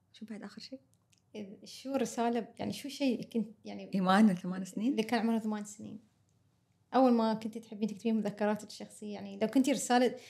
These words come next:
Speaker 2: الحين تعرفين أنت منو إيمان.
Speaker 1: مم.
Speaker 2: لو شو بتقولين حق إيمان اللي كان عمرها مثلًا ثمان سنين، عشر سنين؟
Speaker 1: لا تعلقين كل الكتب اللي كتبتيها قبل. <laughs>
Speaker 2: خليهم.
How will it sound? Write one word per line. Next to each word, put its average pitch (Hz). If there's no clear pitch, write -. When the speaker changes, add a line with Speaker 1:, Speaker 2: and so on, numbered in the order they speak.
Speaker 2:
الحين 320
تعرفين 247
أنت 240
منو 220
إيمان. 202
Speaker 1:
مم. 175
Speaker 2:
لو 208
شو -
بتقولين 226
حق 226
إيمان 208
اللي 202
كان 202
عمرها 196
مثلًا 190
ثمان 190
سنين، 196
عشر 190
سنين؟ 190
Speaker 1:
لا 220
تعلقين 208
كل 214
الكتب 202
اللي 190
كتبتيها 220
قبل. 247
<laughs> 302
Speaker 2:
خليهم. 214